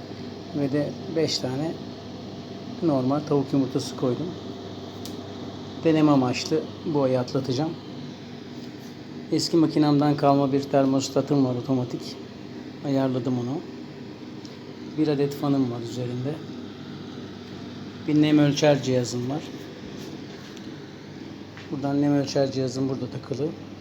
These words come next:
Fişler. Ee, burada da birazdan göstereceğim. Çevirme motorumun kablosu. Şunlar düşmesin.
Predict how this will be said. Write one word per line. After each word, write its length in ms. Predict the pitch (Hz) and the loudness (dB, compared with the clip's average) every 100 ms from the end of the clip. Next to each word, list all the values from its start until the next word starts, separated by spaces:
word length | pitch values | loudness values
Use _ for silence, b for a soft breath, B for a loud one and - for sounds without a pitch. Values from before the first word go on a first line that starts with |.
| - | -6
Fişler. 420 | 147 - 139 160 - - - - - - - - - 151 | -6 -4 -6 -6 -10 -14 -14 -14 -14 -14 -14 -14 -8 -6
Ee, 360 | 143 139 139 139 | -4 -2 -2 0
burada 280 | 151 143 135 | 2 2 4
da 200 | 147 143 - - - - - - | 4 2 -4 -12 -12 -12 -6 0
birazdan 480 | 147 143 135 139 | 2 4 4 2
göstereceğim. 640 | 135 135 - 139 123 151 160 - - - - - - - - - - - - - - - | 2 0 2 0 2 2 0 -6 -12 -12 -12 -12 -12 -12 -14 -14 -14 -12 -12 -12 -12 -8
Çevirme 400 | - 156 143 147 | -2 2 6 6
motorumun 560 | 143 139 147 139 139 139 - - - - - - - - - - - 156 131 - - - - - - - - - - - - - - - - - - | 6 6 6 6 6 2 -2 -10 -12 -12 -10 -10 -12 -12 -12 -14 -12 -12 -12 -14 -16 -14 -14 -14 -14 -14 -14 -14 -14 -14 -14 -14 -12 -12 -12 -8 -2
kablosu. 600 | 127 113 120 - 160 170 - - - - - - - - - - | 0 -2 -6 -4 -4 -4 -8 -12 -12 -12 -12 -12 -12 -12 -12 -8
Şunlar 240 | 147 131 127 | -6 -6 -6
düşmesin. 520 | 135 - 113 - 160 | -6 -6 -8 -6 -6